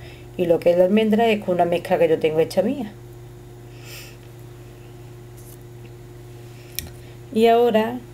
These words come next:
he estado haciendo también este diseño que acabo de hacerlo, termi-, vamos, lo he terminado ahora mismo,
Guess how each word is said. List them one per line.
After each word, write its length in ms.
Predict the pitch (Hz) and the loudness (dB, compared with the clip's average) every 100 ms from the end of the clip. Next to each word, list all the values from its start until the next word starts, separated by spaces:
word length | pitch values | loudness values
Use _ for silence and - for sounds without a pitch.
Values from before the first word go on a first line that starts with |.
| - | -2
he 140 | 175 | 0
estado 280 | 175 196 196 | 2 2 2
haciendo 420 | 196 233 202 175 | 2 2 2 2
también 300 | - 180 196 | 2 0 0
este 140 | 202 | 0
diseño 680 | 202 202 220 226 202 202 214 208 | 0 2 2 4 4 4 0 0
que 80 | |
acabo 320 | 170 170 175 180 | 0 4 4 4
de 80 | |
hacerlo, 400 | 190 185 185 185 | 2 0 0 0
termi-, 300 | 185 180 190 - | -2 -4 -4 -2
vamos, 400 | 196 196 160 - | -2 0 -4 -6
lo 80 | 170 | -6
he 20 | |
terminado 460 | 165 202 226 233 240 | -2 0 2 2 2
ahora 120 | 247 | 2
mismo, 300 | 233 156 151 | 0 -2 -4